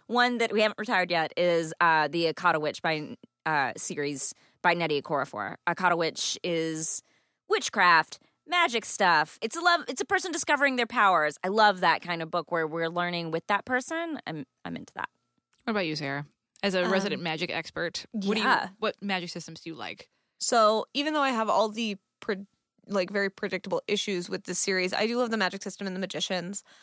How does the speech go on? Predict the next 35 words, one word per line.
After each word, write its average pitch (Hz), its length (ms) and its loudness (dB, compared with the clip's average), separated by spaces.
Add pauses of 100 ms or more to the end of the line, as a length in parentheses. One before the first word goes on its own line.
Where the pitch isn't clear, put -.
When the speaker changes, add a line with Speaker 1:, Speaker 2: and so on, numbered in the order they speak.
(140)
Speaker 1:
Mm. 196 160 -4
Speaker 3:
Um, 196 300 4
I - 80 0
love 214 160 2
how 214 160 2
rigorous 202 640 0
it 202 120 2
is. 190 360 2
I 202 80 0
love 190 200 2
how 208 160 -2
the 208 120 -2
difficulty 190 760 -6
in 202 120 -2
it 185 260 0
is, 180 420 -2 (160)
is 196 180 0
learnable, 220 720 0
but 220 200 2
also 196 440 0
is, - 180 -4
like, 180 260 0 (100)
inaccessible 208 1080 -2
because 208 300 -4
it's - 160 -4
so 175 400 0 (420)
Speaker 2:
Yeah. 185 120 -6
Speaker 3:
complicated 202 600 0
and, 185 240 -2
and, 175 200 -8 (160)
and 180 160 -10
tricksy. 302 460 -2 (500)
Um, 202 540 2 (540)
I 247 100 2
also 359 560 2